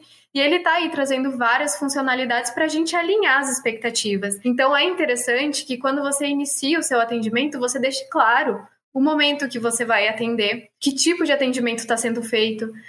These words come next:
os melhores horários que você pode ser contatado, e também pro seu cliente não ficar ali esperando uma resposta onde não vai ter, não existe. Então, é legal a gente fazer esse alin-, alinhamento de expectativa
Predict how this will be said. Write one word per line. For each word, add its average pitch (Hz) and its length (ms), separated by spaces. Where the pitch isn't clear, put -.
os 262 100
melhores 269 400
horários 254 480
que - 120
você 233 180
pode 220 260
ser 220 100
contatado, 226 760
e 262 80
também 311 300
pro 330 100
seu 330 160
cliente 302 340
não 311 160
ficar 294 380
ali 269 320
esperando 277 640
uma 277 140
resposta 277 640
onde 302 440
não 269 280
vai 381 220
ter, 277 340
não 233 180
existe. 262 540
Então, 254 300
é 269 60
legal 302 300
a 254 60
gente 240 240
fazer 233 260
esse 233 120
alin-, 226 400
alinhamento 220 480
de 202 80
expectativa 220 800